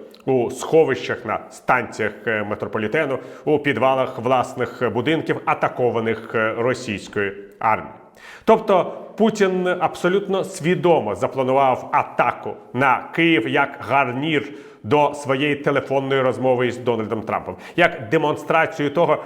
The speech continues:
що пропозиції Трампа щодо завершення воєнних, е, дій, е, по лінії зіткнення російських і українських, е, військ не хвилюють ані його самого,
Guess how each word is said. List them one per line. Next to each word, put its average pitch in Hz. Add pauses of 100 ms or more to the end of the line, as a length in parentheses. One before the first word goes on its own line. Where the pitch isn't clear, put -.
що - (320)
пропозиції 170
Трампа 147
щодо 139 (400)
завершення 131 (680)
воєнних, 139
е, 131
дій, 135
е, 123
по 131
лінії 131
зіткнення 127
російських 127
і 127
українських, 135
е, 131
військ 156
не 165
хвилюють 147
ані 139
його 127
самого, 147